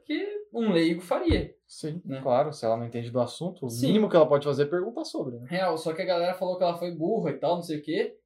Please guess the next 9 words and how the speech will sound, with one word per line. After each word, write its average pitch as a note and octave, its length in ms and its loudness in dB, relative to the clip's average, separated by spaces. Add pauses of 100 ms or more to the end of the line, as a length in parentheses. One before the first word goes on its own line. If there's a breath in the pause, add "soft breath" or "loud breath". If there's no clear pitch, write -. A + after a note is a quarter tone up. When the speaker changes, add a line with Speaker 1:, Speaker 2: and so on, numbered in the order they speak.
(140)
Speaker 1:
e D3 80 -2
ela F3+ 160 4
começou, F#3+ 540 -2
tipo, - 200 -10
a D#3 40 -2
receber D#3 440 -8 (280)
ameaça D#3 520 -2
de, D#3+ 160 -6
tipo, D3 720 -2